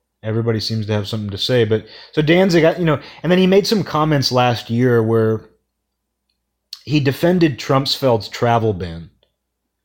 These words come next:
Like, he did some interview. I don't know how it came up, but, like, he said, like, "Oh, people misinterpreted Trumpsfeld's travel ban. It means this, this, and this." And then, like,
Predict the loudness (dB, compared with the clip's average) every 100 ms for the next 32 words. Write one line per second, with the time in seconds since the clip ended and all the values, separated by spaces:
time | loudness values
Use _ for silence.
0 | _ _ -8 -4 0 0 0 0 2 2
1 | 2 2 2 0 0 0 -2 -2 0 0
2 | -2 -4 -2 -2 -4 -10 -20 -20 _ _
3 | -4 2 2 4 0 0 -6 -2 0 0
4 | -2 0 0 -2 -4 -2 -2 -2 -4 -4
5 | -4 -4 -2 -2 -2 -4 0 0 0 -2
6 | -2 -4 -6 -4 -4 -4 -2 -2 -2 -6
7 | -6 -6 -4 -2 -2 -4 -4 -2 -2 -4